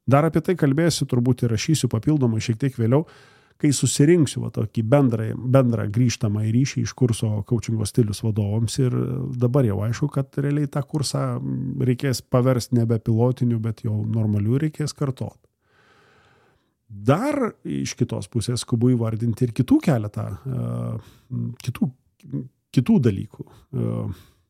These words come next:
ir šitoj situacijoje, atrodo, gali net skambėt kaip iššūkis. Tokia, vat,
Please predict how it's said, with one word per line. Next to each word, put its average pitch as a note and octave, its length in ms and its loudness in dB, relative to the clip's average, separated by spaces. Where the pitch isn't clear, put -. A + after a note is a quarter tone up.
ir B2+ 220 4
šitoj C#3+ 460 2
situacijoje, C3 560 0
atrodo, B2+ 380 2
gali D3 320 6
net C#3 240 4
skambėt C3+ 400 2
kaip C#3+ 160 2
iššūkis. - 540 -2
Tokia, C3 320 2
vat, A#2+ 320 0